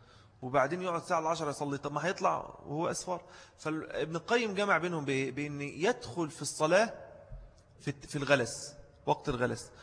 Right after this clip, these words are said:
ويخرج منها في الإسفار. يبقى كلمة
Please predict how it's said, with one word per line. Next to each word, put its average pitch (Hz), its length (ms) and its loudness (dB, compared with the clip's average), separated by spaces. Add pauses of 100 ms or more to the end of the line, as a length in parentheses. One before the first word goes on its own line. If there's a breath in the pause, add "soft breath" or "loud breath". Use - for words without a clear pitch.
(200 loud breath)
ويخرج 180 580 4
منها 240 560 0
في - 140 -4
الإسفار. - 540 -2 (460 loud breath)
يبقى 151 300 2
كلمة 220 360 2